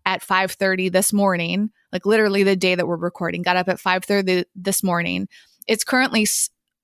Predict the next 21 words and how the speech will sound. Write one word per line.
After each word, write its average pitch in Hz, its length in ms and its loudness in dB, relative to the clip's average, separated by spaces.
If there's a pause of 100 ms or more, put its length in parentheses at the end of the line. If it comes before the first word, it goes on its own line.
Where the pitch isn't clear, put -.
almost 240 400 4
six 247 240 0
thirty 220 320 2
P 190 280 -2
M 190 240 2
right 170 220 0
now. 175 280 0
So 175 380 2 (120)
thirteen 254 360 2
hours 202 320 2
later, 190 300 4
and 180 240 -2
this 185 140 -2
person 196 360 0
still 202 300 2
has 196 300 0
not 190 220 2
returned 185 500 -2
back 175 320 2 (100)
from 170 300 -2
set. - 560 0